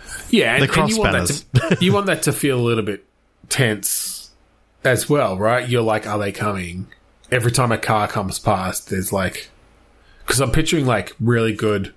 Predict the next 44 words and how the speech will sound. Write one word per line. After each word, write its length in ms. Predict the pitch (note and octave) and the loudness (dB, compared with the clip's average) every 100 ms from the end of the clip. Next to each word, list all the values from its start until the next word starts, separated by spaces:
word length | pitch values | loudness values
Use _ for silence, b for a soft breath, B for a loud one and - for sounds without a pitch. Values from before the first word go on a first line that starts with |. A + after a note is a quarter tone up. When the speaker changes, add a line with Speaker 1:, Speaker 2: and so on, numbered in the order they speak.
| _ _ _ _ _ - | _ _ _ _ _ -4
Speaker 1:
voice 400 | A2+ G#2+ A2 A#2+ | 2 4 2 2
acting 500 | A#2+ A2 B2 A#2 A2+ | 0 -2 -2 -2 -2
from, 440 | - G#2+ G2+ A2 - | -2 0 0 -4 -2
from 500 | - G#2 G2 G2 - _ _ | 0 0 0 -6 -8 _ _
the 180 | - F#2+ - - - _ _ - | -4 -4 -6 -20 -20 _ _ -12
player 400 | - G#2 G#2+ B2+ | -2 2 2 2
character, 560 | B2+ C#3+ D3 C#3+ D3+ D3 | 2 0 0 0 0 0
like, 420 | A#2+ G#2+ G2 - _ _ - | 0 -2 -4 -12 _ _ -2
with 140 | A#2+ | 0
the 100 | G#2+ | 0
breathing 600 | F#2 F#2 A2 C3+ E3 E3 | -2 -4 0 2 2 2
and 120 | D#3 | 0
stuff. 280 | - D3+ E3 | 0 0 0
So, 160 | B2+ A2+ | 0 0
like, 240 | G#2 F#2+ | -2 -4
you 180 | A2 G2+ | -4 0
almost, 320 | A#2 A2 G#2 A2+ | 0 0 -2 -6
you 80 | |
hear 280 | G#2+ A#2 A#2 | -2 0 0
her 100 | A2+ | 0
hold 220 | G2 A2+ G#2 | 0 -2 -2
her 60 | |
breath 320 | F#2+ G2+ F#2 G2 | -4 -4 -4 -6
every 180 | F#2+ F#2 | -6 -6
time 200 | G2+ F#2 | -4 -4
a 60 | |
car 240 | - G2+ F#2+ | -2 -2 0
goes 180 | G2+ - | -4 -2
past. 480 | G#2+ F2+ F2+ - | -2 -2 -6 -2
Speaker 2:
Mm-hmm. 960 | C3 A2 D3+ - - - - - - - | 2 2 2 0 -6 -8 -10 -10 -8 -2
Speaker 1:
Um, 320 | B2 G2+ F#2+ | 0 0 -2
just 240 | G2 F#2 - | 0 -2 0
thinking, 320 | A2 - G#2+ | 0 0 0
"Are 80 | F#2 | 0
they 100 | F#2+ | 0
gonna 180 | F#2+ F#2+ | -2 -2
stop, 420 | - G2+ F#2+ - | 0 -2 -2 -2
or 200 | A2 F#2 | -2 -2
are 100 | F#2 | -2
they, 120 | F#2 | -2
you 220 | F#2 G2 | 0 0
know, 80 | F#2 | 2
is 160 | F#2 G2 | 2 0
it, 120 | G2 | -4